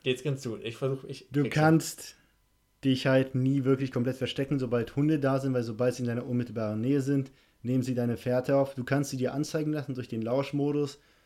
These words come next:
Speaker 2: Man kann in Last of Us, das ging auch schon in Teil eins, den Lauschmodus anmachen. Dadurch kannst du deine Gegner hören und quasi visuell durch die Wand sehen. Im Spiel wird es erklärt dadurch, dass du die Schritte der Gegner hörst.
Speaker 1: Ja.
Speaker 2: So ähnlich funktioniert das dann mit der Fährte.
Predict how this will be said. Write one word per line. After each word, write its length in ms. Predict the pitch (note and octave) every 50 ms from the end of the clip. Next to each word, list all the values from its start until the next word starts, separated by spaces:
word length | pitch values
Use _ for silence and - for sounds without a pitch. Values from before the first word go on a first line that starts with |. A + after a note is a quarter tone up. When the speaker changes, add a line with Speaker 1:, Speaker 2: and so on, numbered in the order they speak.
| _ _ _ -
Speaker 2:
Man 140 | B2 B2 A2+
kann 180 | - C3+ C3+ -
in 120 | B2+ B2
Last 240 | B2 B2+ B2+ - C3
of 60 | A#2+
Us, 240 | B2+ B2 A#2 - - - -
das 160 | - - -
ging 100 | - A2+
auch 60 | G#2+ -
schon 140 | - -
in 100 | - A2+
Teil 140 | G2 A2 G#2+
eins, 220 | G#2+ A#2 B2 B2+ -
den 220 | A#2 A2 A2 G2+ -
Lauschmodus 540 | - G#2 A2+ C3 - - - C#3 C3+ C3+ -
anmachen. 380 | - B2 C3 B2+ A#2+ B2 C3 A#2+
Dadurch 300 | A2+ A2 A2 A2 - -
kannst 200 | B2+ B2 A#2+ -
du 60 | A2+
deine 200 | A2+ A2+ A2+ A2+
Gegner 380 | A#2+ B2 B2 - B2 A#2 A2
hören 320 | A2+ B2 B2+ C3+ C#3+ D3 C3+
und 140 | - A#2+ -
quasi 500 | - A#2+ A2+ G#2+ A#2 A#2+ A2+ G#2+ - - _ _ _ _ _ _
visuell 540 | - A2 C3 B2+ C3 C#3 - C3+ C#3 C#3+ C#3+
durch 200 | B2 C3 C3 B2+
die 100 | - B2
Wand 200 | B2 A#2+ A#2+ A#2
sehen. 460 | G#2+ G#2+ B2 B2 B2+ C3+ C3+ C3 B2+ - -
Im 80 | B2+ A#2+
Spiel 240 | - - C3 B2+
wird 140 | B2 C3 C3
es 100 | B2+ -
erklärt 500 | A#2 G#2+ - A#2 B2 B2 B2 A#2+ - -
dadurch, 300 | A#2+ A#2 A#2+ A#2 A#2+ A2+
dass 180 | - G#2+ - -
du 260 | - A#2 A#2 A2+ A2 - - _ _ _ _ _ _ _ _ _ -
die 60 | G#2
Schritte 260 | - - A2 - B2
der 100 | A2+ A2+
Gegner 260 | A#2 G#2 A2 G#2 F#2+
hörst. 340 | G#2 A2+ G2+ F2 - - - _ _ _ _ _ - - _ _ _ _ _ _ _ _ _ _ _ _ A#2
Speaker 1:
Ja. 60 | A#2
Speaker 2:
So 140 | A#2+ B2 C#3
ähnlich 300 | C#3 C#3+ C#3+ C#3 C3+ -
funktioniert 340 | C3+ - - B2+ B2+ A#2+ B2
das 100 | A#2+ -
dann 140 | B2 A#2+ A#2
mit 140 | A2 -
der 280 | A#2 A2+ A2+ A2 G#2+ G2+
Fährte. 520 | - - D3 D#3 D#3 - E3+ E3+ E3 E3